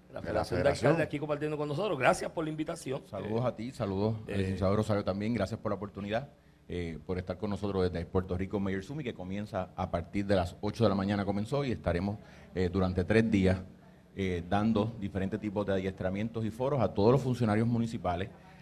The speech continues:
Speaker 3: eh, también alcaldes, alcaldesas, legisladores municipales y todo el ente municipal para que se adiestre, eh, en todos los cambios en leyes actuales, reglamentos, eh, que rige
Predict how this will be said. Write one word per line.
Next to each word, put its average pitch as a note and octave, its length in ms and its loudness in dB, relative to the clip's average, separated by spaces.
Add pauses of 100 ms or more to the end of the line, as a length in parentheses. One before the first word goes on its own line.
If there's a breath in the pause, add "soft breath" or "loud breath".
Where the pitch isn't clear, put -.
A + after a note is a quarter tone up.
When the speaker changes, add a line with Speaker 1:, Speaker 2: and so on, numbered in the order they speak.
Speaker 3:
eh, F2+ 220 -2 (320)
también G2 400 0
alcaldes, G2 420 2
alcaldesas, G2+ 520 0
legisladores F2+ 480 0
municipales G#2+ 520 -2
y G#2 100 -4
todo A2 420 0 (360 loud breath)
el F#2+ 200 0
ente G#2 320 -2
municipal A2 580 0
para A#2 140 2
que G2 80 -2
se F#2+ 100 0
adiestre, A#2+ 720 -2
eh, F#2 240 -4
en G2 160 -2
todos A2+ 480 0
los A2+ 140 2
cambios G#2+ 420 2
en F#2 160 -2
leyes A2+ 360 2
actuales, A2 520 2
reglamentos, G2+ 640 -4 (360 loud breath)
eh, G2 220 0
que G2 140 0
rige A#2 440 0